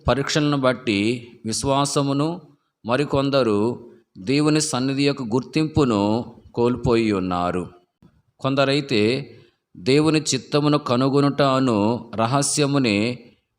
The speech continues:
నేర్చుకొనలేకయున్నారు. అనేకులు తాము క్రొత్తగా తిరిగి జన్మించిన సమయంలో ఉన్న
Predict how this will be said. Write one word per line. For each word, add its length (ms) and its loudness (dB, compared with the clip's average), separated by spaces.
నేర్చుకొనలేకయున్నారు. 1500 0
అనేకులు 920 0
తాము 260 -2
క్రొత్తగా 500 2
తిరిగి 380 0
జన్మించిన 640 0
సమయంలో 720 2
ఉన్న 600 0